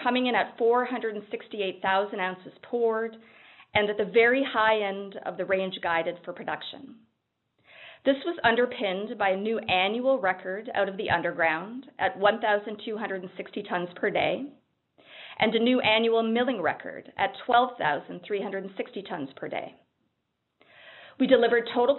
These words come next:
cash costs of six hundred and seventy-four dollars per ounce and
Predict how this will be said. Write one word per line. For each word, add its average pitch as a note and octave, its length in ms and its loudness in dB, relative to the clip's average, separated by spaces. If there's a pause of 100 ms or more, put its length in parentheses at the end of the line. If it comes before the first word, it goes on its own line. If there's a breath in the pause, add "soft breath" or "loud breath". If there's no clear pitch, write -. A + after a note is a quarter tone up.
cash A#3+ 180 2 (160)
costs G3+ 380 0 (240)
of - 80 -6 (120)
six A#3 220 -4
hundred B3+ 240 -2
and G#3+ 140 -10
seventy-four G#3 460 0
dollars F3+ 420 0
per - 180 -4
ounce G#3 320 -2 (760 loud breath)
and G#3+ 160 2